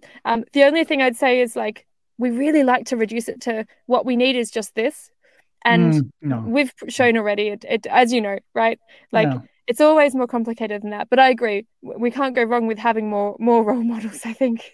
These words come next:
Speaker 2: Absolutely, absolutely. But so I, I love the fact that we ended up talking about this. I know it's important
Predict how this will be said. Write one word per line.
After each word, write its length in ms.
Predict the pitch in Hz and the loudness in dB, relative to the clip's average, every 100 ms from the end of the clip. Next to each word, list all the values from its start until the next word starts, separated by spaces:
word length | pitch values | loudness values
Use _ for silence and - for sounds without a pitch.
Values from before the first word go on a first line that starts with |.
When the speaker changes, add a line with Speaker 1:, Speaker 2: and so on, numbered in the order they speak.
| - | -8
Speaker 2:
Absolutely, 680 | 156 151 - 151 196 240 127 | -4 -4 -4 -2 2 2 2
absolutely. 540 | 135 - 147 175 151 - - - - - | 0 2 4 4 4 0 -16 -18 -18 4
But 380 | 185 196 196 _ - | 6 6 4 _ 6
so 280 | 247 247 - | 8 8 4
I, 120 | 185 - 180 | -2 4 6
I 20 | |
love 380 | 185 196 240 240 | 8 8 6 6
the 80 | 233 | 2
fact 320 | 175 160 160 | 6 4 4
that 120 | 160 | 4
we 140 | 147 143 | 6 6
ended 280 | 151 143 | 6 4
up 260 | 135 127 - - | 2 0 -4 -6
talking 360 | 139 123 - | -4 -2 -2
about 300 | 123 123 123 117 | -4 -2 -6 -4
this. 220 | 131 117 | -4 0
I 60 | 120 | 0
know 140 | 131 | 2
it's 320 | 127 127 - | 0 -4 -10
important 1000 | - 185 131 143 147 - 147 139 135 | -6 2 2 4 2 4 4 4 2